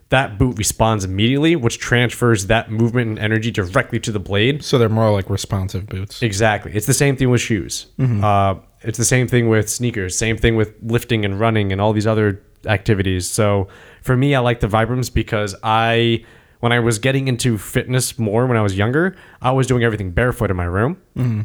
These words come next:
Speaker 1: And then when I had to go to a gym, I was wearing sh-, like, w-, like, running shoes. And I remember thinking,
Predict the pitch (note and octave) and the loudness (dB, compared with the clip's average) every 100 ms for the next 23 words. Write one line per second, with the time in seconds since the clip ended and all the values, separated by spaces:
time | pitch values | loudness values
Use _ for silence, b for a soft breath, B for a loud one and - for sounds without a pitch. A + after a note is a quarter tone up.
0 | A2 A#2 B2 B2+ B2 G#2+ G#2+ A#2 A2 G2+ | -2 0 2 2 2 2 0 0 -2 0
1 | F#2+ F#2 E3+ D#3+ A#2+ G#2+ A2 G2 F#2+ - | -2 0 0 2 0 0 0 -2 -4 -8
2 | A#2 G2 - - _ _ - - A2+ G2 | -4 -6 -6 -20 _ _ -6 -2 0 0
3 | A#2 F3+ G#2 F#2+ E2+ E2+ G#2 G#2 G#2+ G#2+ | 2 2 0 -4 -4 -2 -2 0 0 0
4 | A#2+ G#2+ G#2 | 0 -2 -4